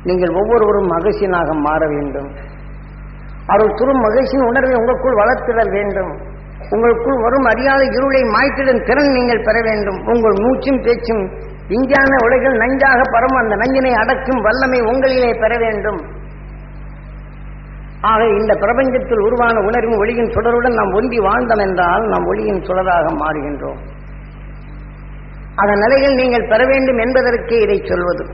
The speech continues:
இதற்கு முன் நாம் மூதாதையர்கள் செய்ய தவறிய அந்த கடமைகள் இருந்து இன்று இதன் வழிப்படி இன்றைய நிலையில் உங்களுக்குள் உணர்த்தப்பட்ட உணர்வின் வலியின் துணை கொண்டு நாம் தியானித்து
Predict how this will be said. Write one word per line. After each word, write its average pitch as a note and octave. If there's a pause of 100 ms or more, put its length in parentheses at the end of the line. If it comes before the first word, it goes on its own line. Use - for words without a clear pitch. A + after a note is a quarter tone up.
(960)
இதற்கு A3+
முன் C4+
நாம் A#3
மூதாதையர்கள் C4
செய்ய A3+
தவறிய B3+
அந்த G3+
கடமைகள் A3
இருந்து A#3+
இன்று G#3+ (1300)
இதன் G#3
வழிப்படி C4
இன்றைய A#3+
நிலையில் B3+
உங்களுக்குள் A3
உணர்த்தப்பட்ட A#3+
உணர்வின் A3
வலியின் A3
துணை G3+
கொண்டு A#3
நாம் F#3+
தியானித்து F#3